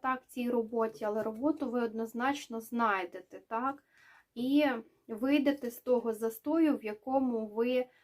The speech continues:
знаходитеся. Прийдеться вам трішки, м, кого є борги, свої фінанси, заробітки віддавати, але все у вас вирівняється.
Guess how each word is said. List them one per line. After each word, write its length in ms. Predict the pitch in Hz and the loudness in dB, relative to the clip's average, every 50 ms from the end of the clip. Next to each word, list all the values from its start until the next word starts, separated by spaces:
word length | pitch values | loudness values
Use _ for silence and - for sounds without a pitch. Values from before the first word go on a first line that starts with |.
| _ - | _ -10
знаходитеся. 960 | 208 226 240 240 - - 285 285 247 208 196 190 - - 196 196 - - 202 | -4 -2 -2 -2 -2 0 2 2 2 2 2 -2 -6 -8 -12 -10 -8 -8 -8
Прийдеться 580 | - - 254 240 311 302 294 294 294 - 233 | -6 -6 -4 2 4 4 4 2 0 -4 -4
вам 240 | 226 240 247 240 233 | 0 2 2 2 0
трішки, 580 | 233 - - 247 233 233 226 - - _ - 208 | 0 -4 -4 -2 0 0 -2 -2 -6 _ -2 0
м, 460 | 202 202 208 214 - - - - - - - | 0 0 0 -2 -8 -12 -12 -12 -12 -4 0
кого 260 | 247 240 233 226 220 | 0 0 2 0 -2
є 200 | 214 214 226 220 | -2 -2 -2 -2
борги, 580 | 208 226 254 254 247 226 220 254 247 226 208 - _ _ _ _ _ _ _ _ 220 220 214 | -2 0 0 0 0 0 -2 -2 0 0 -2 -2 _ _ _ _ _ _ _ _ -14 -14 -14
свої 380 | - - 247 254 254 240 233 | -10 -4 -2 0 2 2 0
фінанси, 680 | 226 - - 233 240 233 220 214 208 208 - - 214 | 0 -2 -4 -4 -2 -2 0 -2 -2 -4 -6 -8 -8
заробітки 680 | 208 214 220 226 233 220 208 220 214 208 - - - 208 | -6 -4 -4 -2 -2 -4 -4 -4 -6 -6 -6 -10 -12 -10
віддавати, 840 | 202 220 208 196 190 220 220 220 254 277 339 415 415 - 262 233 214 | -10 -10 -10 -8 -6 -6 -4 -4 -2 0 0 0 0 -2 -4 -4 -2
але 380 | 220 240 285 320 330 254 208 202 | -2 0 2 2 2 2 0 -2
все 240 | - - - 294 302 | -4 -2 0 2 2
у 120 | 277 240 | 2 2
вас 220 | 240 247 240 - | 0 -4 -6 -4
вирівняється. 800 | 220 202 208 202 170 180 180 180 190 185 196 196 - - - - | -2 0 0 0 0 0 -4 -8 -10 -12 -12 -14 -14 -14 -16 -16